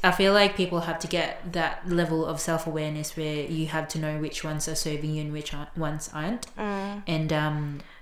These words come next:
Speaker 2: Yeah.
Speaker 1: yeah.
Speaker 2: I'm also feeling like a lot of the time everyone's sharing so much of their lives on there, and I think, why, like, do,
Speaker 1: Mm.
Speaker 2: do people really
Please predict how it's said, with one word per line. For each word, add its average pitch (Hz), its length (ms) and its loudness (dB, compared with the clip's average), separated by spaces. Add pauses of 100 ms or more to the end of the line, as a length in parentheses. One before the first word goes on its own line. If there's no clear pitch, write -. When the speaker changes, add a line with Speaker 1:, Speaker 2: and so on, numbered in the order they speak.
(160)
Speaker 2:
Yeah. 185 360 -2
Speaker 1:
yeah. 175 340 6 (140)
Speaker 2:
I'm 233 160 10
also 254 240 8
feeling 220 400 4
like 185 380 8 (920)
a 208 80 8
lot 196 200 10
of - 260 0 (360)
the - 120 -2
time - 380 0 (540)
everyone's 196 500 0
sharing 190 360 2
so 196 400 2
much 196 220 2
of 190 120 0
their 180 140 4
lives 180 380 8
on 202 140 4
there, 185 120 2
and 185 80 2
I 190 40 0
think, 214 260 -4 (480)
why, 208 440 -4 (460)
like, - 240 -6 (300)
do, 185 100 2
Speaker 1:
Mm. 185 220 6
Speaker 2:
do 156 120 0
people 247 280 -2
really 220 300 -2